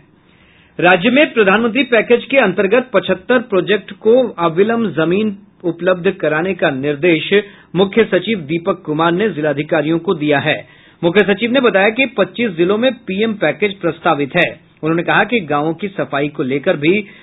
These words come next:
जिलाधिकारियों को निर्देश दिया गया है। श्री कुमार ने कहा कि जमीन उपलब्ध होते ही सभी प्रोजेक्टों पर काम शुरू हो जाएगा। भारतीय प्रशासनिक सेवा के अधिकारियों के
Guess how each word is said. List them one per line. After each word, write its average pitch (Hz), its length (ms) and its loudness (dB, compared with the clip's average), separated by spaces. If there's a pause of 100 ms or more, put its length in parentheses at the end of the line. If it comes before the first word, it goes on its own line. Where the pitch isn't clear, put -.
(140)
जिलाधिकारियों 180 720 2
को 208 160 0
निर्देश 151 520 -2
दिया 151 240 -2
गया 151 200 2
है। 135 140 -2 (320)
श्री 175 140 0
कुमार 156 260 -2
ने 143 100 -2
कहा 135 240 -4
कि - 140 -6
जमीन 147 360 -4
उपलब्ध 139 360 -6
होते 139 240 -2
ही 165 220 4 (400)
सभी 202 240 2 (100)
प्रोजेक्टों 170 460 0
पर 214 140 -2 (100)
काम 156 220 -2
शुरू 151 320 0
हो 143 100 -2
जाएगा। 160 300 4 (880)
भारतीय 196 480 2
प्रशासनिक 254 480 -2
सेवा 240 280 2
के 240 120 0
अधिकारियों 214 600 0
के 262 160 0